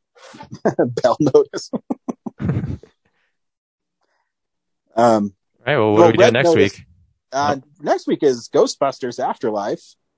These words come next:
Speaker 2: That's right. That
Speaker 1: Which,
Speaker 2: should be cool.
Speaker 1: uh, I'll be, I'll definitely gonna see 'cause my kid really wants to see it,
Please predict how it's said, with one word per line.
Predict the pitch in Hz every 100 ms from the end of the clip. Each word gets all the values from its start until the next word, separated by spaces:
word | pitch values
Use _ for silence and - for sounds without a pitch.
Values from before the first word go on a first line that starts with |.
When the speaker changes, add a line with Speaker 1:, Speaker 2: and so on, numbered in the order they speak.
| _ _ -
Speaker 2:
That's | -
right. | 110 117
That | - _ _ _ _ -
Speaker 1:
Which, | 139
Speaker 2:
should | -
be | 98
cool. | -
Speaker 1:
uh, | 117 143
I'll | 147
be, | 180 147
I'll | 180 113 _
definitely | 170 202 151
gonna | 123
see | - 135
'cause | 151
my | 123
kid | - 214
really | 175 120
wants | 113 110 -
to | -
see | - 107
it, | 104